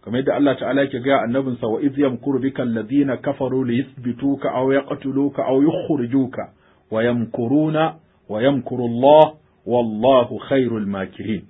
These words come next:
Allah ya gaya mana wannan cewa lalle kafirai, wato lokacin da suke ƙulla makirci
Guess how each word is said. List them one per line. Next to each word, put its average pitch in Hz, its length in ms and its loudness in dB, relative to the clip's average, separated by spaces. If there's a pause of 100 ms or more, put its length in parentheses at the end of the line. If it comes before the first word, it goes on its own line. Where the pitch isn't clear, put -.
(360)
Allah 139 240 2
ya 131 100 4
gaya 135 200 4
mana 131 200 0
wannan 123 280 -2
cewa 113 220 -2
lalle 135 340 0
kafirai, 127 540 -4 (380)
wato 107 260 -8
lokacin 135 380 -4
da 120 80 -6
suke 117 280 -6
ƙulla 127 240 -2
makirci 117 600 -4